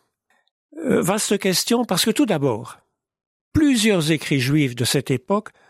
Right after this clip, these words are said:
ne s'intéressent absolument pas au messianisme. Le Messie est absent du livre de Judith, par exemple, du livre de la sagesse.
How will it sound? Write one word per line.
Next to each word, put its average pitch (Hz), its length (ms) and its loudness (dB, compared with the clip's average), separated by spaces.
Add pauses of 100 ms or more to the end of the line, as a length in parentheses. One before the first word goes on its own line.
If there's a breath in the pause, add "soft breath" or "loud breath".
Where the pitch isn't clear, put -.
(120 soft breath)
ne 151 80 2
s'intéressent 160 720 -2
absolument 151 720 0
pas 175 220 -4
au 143 80 2
messianisme. 123 840 0 (600)
Le 170 60 2
Messie 185 320 2
est 180 140 0
absent 196 480 -2 (600 soft breath)
du 143 100 2
livre 143 260 0
de 143 140 0
Judith, 170 520 0
par 127 180 -6
exemple, 135 440 -2
du 135 120 0
livre 143 300 0
de 135 100 0
la 147 100 -2
sagesse. 165 600 -2